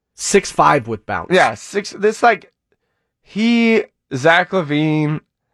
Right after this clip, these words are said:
Speaker 2: and Ja are in a whole different realm of altitude when they jump,
Speaker 1: <laughs>
Speaker 2: and
Speaker 1: They
Speaker 2: Jalen Green is
Speaker 1: explode off
Speaker 2: Yeah.
Speaker 1: the floor.
Speaker 2: Jalen Green is gonna th-,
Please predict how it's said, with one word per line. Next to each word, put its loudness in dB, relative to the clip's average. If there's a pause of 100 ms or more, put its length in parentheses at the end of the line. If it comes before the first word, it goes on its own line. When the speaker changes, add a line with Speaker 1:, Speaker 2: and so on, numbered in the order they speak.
(100)
Speaker 2:
and 0
Ja 2 (260)
are 2
in 0
a 6
whole 0
different -4 (140)
realm 2 (100)
of 2 (100)
altitude 0
when -2
they 0
jump, 2
Speaker 1:
<laughs> -10
Speaker 2:
and -6 (1000)
Speaker 1:
They 6
Speaker 2:
Jalen 2
Green 2
is 2
Speaker 1:
explode 6
off 0
Speaker 2:
Yeah. 2
Speaker 1:
the -4
floor. -4 (260)
Speaker 2:
Jalen 2
Green 2
is 0
gonna 0
th-, -16